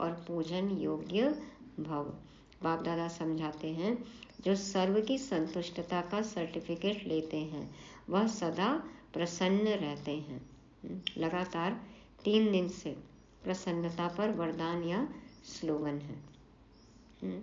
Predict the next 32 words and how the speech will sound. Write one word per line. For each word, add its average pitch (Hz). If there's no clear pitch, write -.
तो 170
क्या 185
करना 160
है? 160
अब -
तो 185
खुश 196
रहना 170
ही 190
है 185
ना, 262
सदा 156
खुश, -
सदा 165
हर्षित। -
तो 180
बाबा 175
कहते 185
हैं, 214
जो 202
सर्व 190
की 269
संतुष्टता 175
का 202
certificate 175
लेते 165
हैं 190
वह 180
सदा 180
प्रसन्न 180
रहते 156
हैं, 151